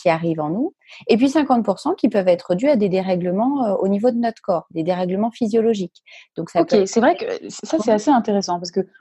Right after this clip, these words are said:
Speaker 2: on regarde souvent l'aspect, euh... Euh, l'aspect émotionnel, psychique, mental, et cetera. C'est beaucoup l'approche que j'ai, euh, avec, euh, avec mon jeu libre sur les fameuses causes cachées qui, qui nous poussent à trop manger.
Speaker 1: Mhm.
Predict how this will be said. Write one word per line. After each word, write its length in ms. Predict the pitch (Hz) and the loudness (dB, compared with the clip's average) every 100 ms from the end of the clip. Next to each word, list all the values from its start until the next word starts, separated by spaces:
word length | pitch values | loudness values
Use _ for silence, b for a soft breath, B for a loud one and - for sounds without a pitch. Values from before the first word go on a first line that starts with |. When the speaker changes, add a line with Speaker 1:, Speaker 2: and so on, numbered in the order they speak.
| B | B
Speaker 2:
on 80 | 202 | -2
regarde 300 | 208 285 277 | 2 2 2
souvent 400 | - 254 247 262 | -2 0 2 4
l'aspect, 480 | 220 196 - 220 214 | 4 0 0 2 4
euh... 120 | 180 - B B 180 | 2 -2 B B -2
Euh, 120 | 170 | 0
l'aspect 320 | 175 175 180 | 0 0 -2
émotionnel, 680 | 180 170 - 185 214 214 185 | 0 -4 -4 0 2 2 0
psychique, 640 | - - 196 - 220 208 208 | -4 -8 -6 -2 -2 -2 -4
mental, 580 | 185 190 185 208 202 196 | -2 -4 0 2 4 2
et 100 | 175 | -4
cetera. 540 | 170 180 175 233 269 233 | -6 -2 2 4 2 0
C'est 200 | - 180 | -6 -4
beaucoup 280 | 170 - | -4 -4
l'approche 340 | 185 170 190 - | -4 -2 -4 -4
que 100 | 175 | -4
j'ai, 240 | 175 185 | 0 2
euh, 80 | 165 | 4
avec, 320 | 165 165 165 | 2 0 -2
euh, 120 | 160 - | -2 0
avec 260 | 160 165 | -2 -2
mon 120 | 170 | -2
jeu 120 | 170 185 | 2 2
libre 240 | 190 214 | 2 0
sur 140 | - | 0
les 80 | 180 | -4
fameuses 340 | 170 170 170 - | -4 -6 -8 -8
causes 240 | - 220 - | 0 0 0
cachées 440 | 196 190 - 202 | -4 -2 -2 -2
qui, 180 | - 170 | -4 -10
qui 140 | - | -6
nous 100 | 170 | -6
poussent 180 | - 202 | -6 -6
à 60 | 175 | -4
trop 160 | 170 | -4
manger. 260 | 170 202 | -4 -2
Speaker 1:
Mhm. 60 | 320 | -2